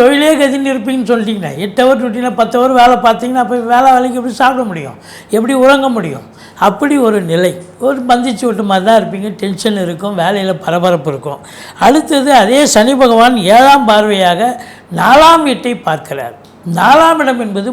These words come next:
மாத்ருஸ்தானம். அப்போ இந்த குரு பெயர்ச்சிக்கு இந்த ஓராண்டு காலத்துக்கு சனி பார்வையும் நம்ம எடுத்துக்கணும் இல்லையா? ச-, மற்ற கிரகங்கள், ஆண்டு கிரகங்களையும் உள்வாங்கணும் இல்லையா? அப்போ சனி, சனி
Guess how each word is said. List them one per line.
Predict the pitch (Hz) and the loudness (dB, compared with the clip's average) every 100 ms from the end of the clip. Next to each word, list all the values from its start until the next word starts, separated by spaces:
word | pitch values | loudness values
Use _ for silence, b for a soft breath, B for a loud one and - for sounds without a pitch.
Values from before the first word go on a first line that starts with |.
| 214 | -4
மாத்ருஸ்தானம். | 190 214 226 208 - - 139 117 - B B B - | -4 -2 -4 -8 -10 -18 -18 -18 -20 B B B -8
அப்போ | 170 180 | -4 -2
இந்த | 170 160 | -4 -2
குரு | 277 339 | -2 0
பெயர்ச்சிக்கு | 320 285 - 277 226 | 0 0 -2 -6 -4
இந்த | 220 185 214 | -4 0 2
ஓராண்டு | 269 285 277 247 214 | 4 4 4 2 2
காலத்துக்கு | 240 294 208 226 262 - | 2 2 -2 -8 -6 -2
சனி | 220 302 226 | -2 -2 2
பார்வையும் | 247 262 277 285 277 | 4 4 2 -2 -2
நம்ம | 254 247 | -2 -2
எடுத்துக்கணும் | 233 285 285 285 | -2 -4 -2 -2
இல்லையா? | 277 294 240 - B B B - | -2 0 0 -2 B B B 0
ச-, | 208 240 214 | 2 2 0
மற்ற | 214 - 269 254 | -2 0 2 2
கிரகங்கள், | 277 294 269 277 240 | 2 0 0 2 4
ஆண்டு | 254 285 277 | 4 2 2
கிரகங்களையும் | 262 262 262 277 247 | 2 0 -2 0 0
உள்வாங்கணும் | 269 277 277 269 262 | 2 0 0 -2 -2
இல்லையா? | 262 285 247 147 - B B B 185 | -2 0 0 -2 -10 B B B -4
அப்போ | 180 180 | -2 0
சனி, | 196 247 320 302 240 | 0 0 0 2 2
சனி | 208 269 | 0 0